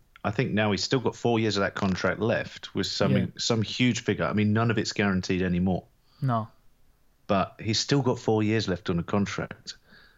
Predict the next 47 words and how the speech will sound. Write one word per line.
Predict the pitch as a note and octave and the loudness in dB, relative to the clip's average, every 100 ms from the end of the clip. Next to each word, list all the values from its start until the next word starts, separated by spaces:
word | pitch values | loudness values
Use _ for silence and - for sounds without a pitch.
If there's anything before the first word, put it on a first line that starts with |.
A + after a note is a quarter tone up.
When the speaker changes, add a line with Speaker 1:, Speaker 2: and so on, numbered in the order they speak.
| _ - | _ -2
Speaker 1:
I | |
mean, | G#2+ G#2+ G#2+ F#2+ | 0 0 -4 0
we, | C#3+ | 0
we | - B2+ E3+ | 2 0 0
couldn't, | - G#2+ E2 - _ - | 0 0 -2 -6 _ -20
we | - D3 | -4 0
couldn't | D3 G2+ | 0 -2
stop | - G2+ | 0 -2
laughing | G2+ F#2+ - F2 | 0 0 0 0
when | F2+ | 2
they | F2 | 0
gave | D#2+ F#2+ F2+ | 0 0 0
him | E2 | 0
the | D#2+ | 0
seven | - E2+ E2 | 0 0 0
year, | E2 D#2+ | 0 0
and | E2+ F2 | 2 2
obviously | F2+ F2 - E2+ | 2 0 0 0
that's | F2+ F2+ | 2 0
proven | - G#2+ F2+ E2+ | 0 2 2 2
to | - | -2
be | D#2+ E2 D#2+ D#2+ - _ | -2 0 0 -2 -6 _
quite | - F#2+ F2 | -2 0 0
the | |
mistake, | E2 E2 - F2+ E2+ | -2 -4 -2 -2 -2
really, | G2 F2 - | -2 -2 -2
'cause | - | -4
it's | F#2+ - | -4 0
been | F2 | 0
a | |
complete | E2 E2 - F2 | 0 -2 0 0
waste | F2 E2+ - | 2 0 -2
of | - | -4
time. | - F2 E2+ - - - - - - | 0 0 0 -6 -20 -20 -18 -12 -2
And | F2 | 0
there's | F2 | 2
been | F#2+ | 4
Speaker 2:
Yeah. | F2+ | 4
Speaker 1:
a | |
number | F2+ G#2 F#2 | 4 4 2
of | F2 - | 0 0
good | F#2 - | -2 0
quarterbacks | - G2 - D2+ - - | 0 0 -2 -4 -4 -4
drafted | - F2+ F2 D#2+ - | 0 0 0 -2 0
by | E2+ | 0
other | E2+ E3+ | 0 -4
teams. | - - E2+ D#3 F2+ - | -4 -2 -2 -2 -4 -6